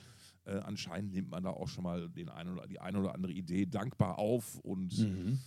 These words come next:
Speaker 1: sagt dann hier, äh, kriegst einen Credit mit dafür.
Speaker 2: Kriegst einen Credit.
Speaker 1: Was ja natürlich bei so einer Band, muss man ja sagen, auch noch tatsächlich, äh, vielleicht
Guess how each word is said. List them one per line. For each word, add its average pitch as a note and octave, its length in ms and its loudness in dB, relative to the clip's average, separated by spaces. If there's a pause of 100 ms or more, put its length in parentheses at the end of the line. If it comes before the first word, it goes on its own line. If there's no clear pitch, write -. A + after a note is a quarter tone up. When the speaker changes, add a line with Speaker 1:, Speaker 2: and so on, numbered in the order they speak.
(140)
Speaker 1:
sagt - 280 -4
dann F#2+ 160 2
hier, F#2+ 380 6 (360)
äh, E2 180 -6
kriegst F#2+ 240 -6
einen F2+ 80 -4
Credit E2+ 360 -4
mit - 140 -10
dafür. D#2+ 160 -8
Speaker 2:
Kriegst A2 280 6
einen G#2+ 120 8
Credit. F2+ 540 -4 (480)
Speaker 1:
Was - 240 -6
ja D3 80 0
natürlich C3+ 420 2
bei A#2+ 140 0
so A2+ 100 -2
einer A#2+ 160 0
Band, A#2+ 580 2
muss B2 200 0
man B2 140 -2
ja A2 100 -2
sagen, G#2+ 360 0
auch A#2 180 -4
noch G#2 120 -2
tatsächlich, A#2+ 920 -6
äh, G2+ 460 0 (120)
vielleicht - 720 -4